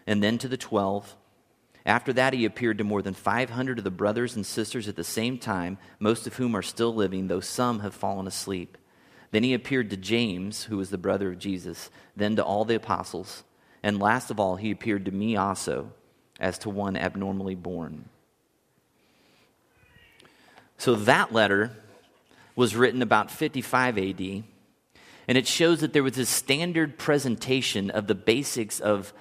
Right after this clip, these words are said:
the gospel story of Christ. There was kind of this statement of faith, you know, that Paul would say, "This is what we believe. It was passed on to me,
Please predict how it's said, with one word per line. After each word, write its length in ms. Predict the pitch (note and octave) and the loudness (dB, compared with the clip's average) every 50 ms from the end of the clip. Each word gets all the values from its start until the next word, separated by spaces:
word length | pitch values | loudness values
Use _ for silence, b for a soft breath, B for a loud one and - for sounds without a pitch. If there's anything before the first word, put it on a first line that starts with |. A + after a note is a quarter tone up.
| B B | B B
the 80 | - A2 | -4 0
gospel 560 | F#2 G2 G2+ A2+ A2 - - - A2 G#2 G2 | 4 4 4 4 4 0 -6 -6 -6 -6 -6
story 540 | - - - - A#2+ G#2+ G#2+ G2+ F#2+ F#2+ - | -6 -8 -2 0 0 2 2 2 0 0 -2
of 160 | - F2 - | -4 -6 -8
Christ. 500 | - - - F2+ D#2 D#2+ D#2 F#2 - - | -6 -2 0 2 2 0 -2 -8 -8 -4
There 80 | G2+ G2 | -2 -2
was 140 | G2 G2 - | -2 -4 -4
kind 180 | - C3 C3+ | -2 0 0
of 80 | B2+ G#2 | 0 0
this 140 | A2+ G2+ - | -2 -2 -2
statement 540 | - - - - A#2+ C3 B2 - B2 A#2 | -2 -2 0 2 2 2 2 0 -2 -2
of 60 | G#2 - | -2 -4
faith, 500 | - - G#2+ F2+ D#2 E2 E2 - - - B B B B B B | 0 2 2 2 2 0 -6 -10 -14 -14 B B B B B B
you 80 | G#2+ | 0
know, 160 | G2+ G2+ G#2 | 2 4 2
that 420 | G2+ G#2+ G2+ - - - - - - | 4 2 2 0 -2 -18 -20 -12 2
Paul 200 | - B2+ B2+ B2+ | 4 4 6 6
would 100 | B2 - | 2 0
say, 200 | - B2 G2+ F#2+ | 4 4 2 4
"This 220 | F2+ C3 C3+ - | 4 2 2 2
is 120 | E3+ C#3+ B2 | 0 -2 2
what 160 | C#3 D3 A#2 | 2 4 4
we 100 | C3+ B2 | 2 0
believe. 320 | A2 A#2+ A2 G#2 G2 F#2 | 0 0 2 2 2 2
It 80 | F#2 D#2+ | 2 0
was 120 | G#2 - | -2 -4
passed 320 | - - A#2+ A#2 - - B2 | 0 0 0 0 0 -2 -4
on 120 | A2 G2 | -2 -2
to 60 | F#2 | -2
me, 460 | F#2 G2 A2+ C3+ E3 F#3 F#3 F3 - | -2 -2 0 0 0 -2 -6 -8 -12